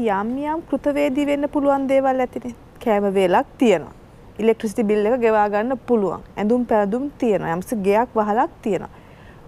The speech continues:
කෘතවේදී වෙන්න ඔබට තියෙන දේවල්. තුන්වෙනි එක තමයි ඔබ දන්නේ නැති කෙනෙකුට හරි හිනාවෙන් හරි කාරුණිකභාවය පෙන්වන්න. එතකොට ඒ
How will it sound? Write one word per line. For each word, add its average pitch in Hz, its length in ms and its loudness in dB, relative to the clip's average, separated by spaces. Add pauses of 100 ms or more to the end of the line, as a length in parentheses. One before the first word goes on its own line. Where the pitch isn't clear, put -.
(360)
කෘතවේදී 359 800 -2
වෙන්න 330 220 -4
ඔබට 415 380 -2
තියෙන 349 380 2
දේවල්. - 340 -10 (1400)
තුන්වෙනි 381 460 2
එක 156 160 -6
තමයි 175 480 -6 (720)
ඔබ 233 160 -4
දන්නේ 240 380 -2
නැති 311 240 -4
කෙනෙකුට 320 520 -6
හරි 370 280 -2
හිනාවෙන් 311 720 -2
හරි 415 260 2 (160)
කාරුණිකභාවය 330 920 0
පෙන්වන්න. 233 440 -8 (1000)
එතකොට 466 280 0 (120)
ඒ 403 280 -2